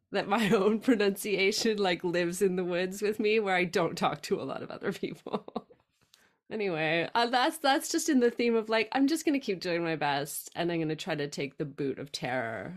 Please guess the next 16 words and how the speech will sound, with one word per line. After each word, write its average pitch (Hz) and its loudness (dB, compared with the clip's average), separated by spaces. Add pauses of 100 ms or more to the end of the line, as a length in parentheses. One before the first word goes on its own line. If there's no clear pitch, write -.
(240)
um, 120 -8 (100)
and 135 -6
put 151 -10
it - -10
gently - -12
away - -12
and 127 -12
wear 127 -8
my 69 -12
dancing - -14
boots - -10
as - -14
much - -14
as - -14
I - -14
can. - -18